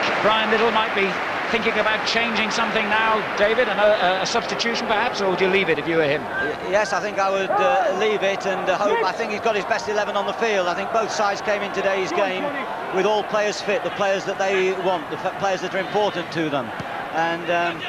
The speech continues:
Speaker 2: I'm quite sure that Brian Little would feel that this is his best combination and they've got to stick at it. I do feel, however, that Swindon might make a change.
Speaker 1: Ling goes forward, but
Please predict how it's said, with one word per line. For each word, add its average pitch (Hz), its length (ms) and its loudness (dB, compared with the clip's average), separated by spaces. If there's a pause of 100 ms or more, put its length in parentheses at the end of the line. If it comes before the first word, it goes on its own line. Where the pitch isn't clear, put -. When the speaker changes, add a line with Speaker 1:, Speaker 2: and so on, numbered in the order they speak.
(220)
Speaker 2:
I'm 165 160 -6
quite 202 220 2
sure 196 260 0
that 185 160 0
Brian 185 240 0
Little 180 240 -4
would 180 240 -2
feel 190 160 2
that 196 160 0
this 185 100 0
is 196 140 0
his 185 160 -2
best 202 160 0
combination 185 640 0
and 185 140 0
they've 180 100 -2
got 185 100 0
to 175 140 -2
stick - 320 -2
at 185 160 0
it. 151 160 -2 (480)
I - 80 2
do 247 80 2 (160)
feel, 202 160 2
however, 190 320 0
that - 100 -4
Swindon 247 460 0
might 185 240 0
make 180 160 0
a 175 160 -2
change. 165 360 0 (840)
Speaker 1:
Ling 233 240 2
goes 220 240 2
forward, 208 400 2
but 202 80 2